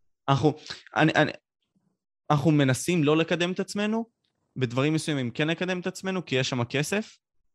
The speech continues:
אבל בהרבה מאוד מהמקרים גם מדכאים את עצמנו, ואנחנו לא באמת מתקדמים,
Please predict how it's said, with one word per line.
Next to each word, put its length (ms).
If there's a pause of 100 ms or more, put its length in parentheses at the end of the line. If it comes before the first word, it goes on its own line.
(200)
אבל 320
בהרבה 200
מאוד 180
מהמקרים 580
גם 360 (400)
מדכאים 560
את 100
עצמנו, 420 (600)
ואנחנו 800
לא 100
באמת 300
מתקדמים, 560